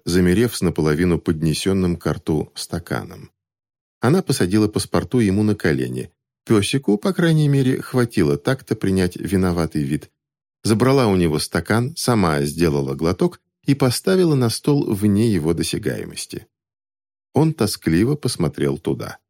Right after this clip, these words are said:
«Могу ли вам чем-нибудь помочь, мадам?» спросил он сухо. «Конечно можешь!» воскликнула она. «Я не справлюсь без тебя, Ричард». Его лицо судорожно пыталось отразить всю череду переживаемых в данный момент эмоций.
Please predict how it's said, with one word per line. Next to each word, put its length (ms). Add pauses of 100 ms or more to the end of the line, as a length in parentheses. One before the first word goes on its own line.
(760)
«Могу 400
ли 140
вам 380
чем-нибудь 560
помочь, 500
мадам?» 600 (160)
спросил 500
он 140
сухо. 460 (800)
«Конечно 480
можешь!» 560
воскликнула 720
она. 240 (460)
«Я 180
не 100
справлюсь 520
без 180
тебя, 260
Ричард». 460 (1120)
Его 220
лицо 300
судорожно 640
пыталось 440
отразить 640
всю 280
череду 420
переживаемых 880
в 100
данный 260
момент 420
эмоций. 640